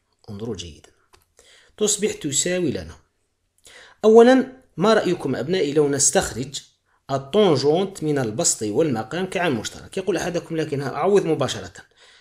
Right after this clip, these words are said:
لو نعوض هنا ب بي على اثنان وهنا ب بي على اثنان،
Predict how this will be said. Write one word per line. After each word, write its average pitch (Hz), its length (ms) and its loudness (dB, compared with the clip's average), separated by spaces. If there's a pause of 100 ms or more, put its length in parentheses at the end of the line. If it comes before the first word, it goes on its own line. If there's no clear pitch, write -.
(120)
لو 196 140 6
نعوض 220 380 8
هنا 180 220 2
ب 147 60 -2
بي 151 500 -2 (220)
على 135 160 -4
اثنان 127 520 -6 (220)
وهنا 131 400 -4
ب 95 80 -10
بي 101 480 -12
على 95 260 -12
اثنان، 190 420 -2